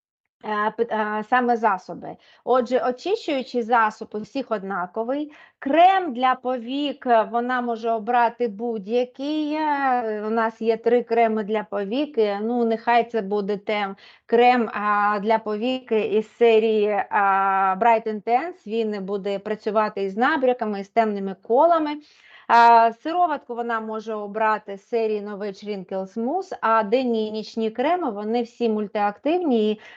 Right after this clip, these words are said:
обираємо, як хочемо. Тут дуже важливо, щоб ми розуміли, що фішка саме в Novage Plus, що ми можемо підбирати будь-який набор.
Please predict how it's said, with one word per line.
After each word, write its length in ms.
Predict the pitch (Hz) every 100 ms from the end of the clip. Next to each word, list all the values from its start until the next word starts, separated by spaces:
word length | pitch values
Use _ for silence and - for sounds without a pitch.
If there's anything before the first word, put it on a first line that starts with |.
| -
обираємо, 640 | 202 196 226 269 262 226
як 240 | 214 226 226
хочемо. 500 | 214 170 - 180 - - _ _ _
Тут 200 | 392 320
дуже 220 | 339 285
важливо, 400 | 269 269 320 330
щоб 180 | 302 233
ми 140 | 247
розуміли, 680 | 254 247 240 247 240 214 190
що 220 | - 226
фішка 500 | 220 277 294 - 226
саме 360 | 220 233 214 202
в 80 | 196
Novage 460 | 202 202 208 -
Plus, 180 | 233 359
що 160 | 359 233
ми 180 | 220
можемо 680 | 220 214 254 294 247 208 185 _ _ _ _
підбирати 1120 | 294 240 202 220 220 220 240 269 - 208 175 - _ _ _ _ _
будь-який 600 | 233 214 226 214 208 220
набор. 480 | 220 214 202 185